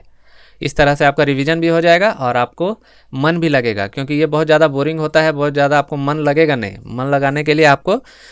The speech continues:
कुछ कुछ इसी में अपना खोज करना होगा तो अच्छा लगेगा। नेक्स्ट क्वेश्चन है, सेकंड झारखंड इंटरनेशनल फिल्म फेस्टिवल जेआईएफएफ कहाँ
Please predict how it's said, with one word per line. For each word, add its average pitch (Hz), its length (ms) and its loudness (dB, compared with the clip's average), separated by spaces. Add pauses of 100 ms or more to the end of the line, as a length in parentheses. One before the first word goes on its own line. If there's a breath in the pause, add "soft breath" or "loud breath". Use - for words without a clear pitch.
(140 loud breath)
कुछ 147 140 -4
कुछ 160 220 -6
इसी 147 300 -4
में 170 120 0
अपना 151 360 -2 (220)
खोज 147 220 -2
करना 147 240 0
होगा 156 220 -2
तो 180 100 -4
अच्छा - 300 -2
लगेगा। 98 400 -4 (640)
नेक्स्ट 147 260 -6
क्वेश्चन 120 340 -6
है, 92 180 -16 (1400 soft breath)
सेकंड 180 360 -4
झारखंड 151 400 2
इंटरनेशनल 143 580 -2
फिल्म 175 360 -2
फेस्टिवल 147 640 0 (260)
जेआईएफएफ 139 840 0
कहाँ 170 480 0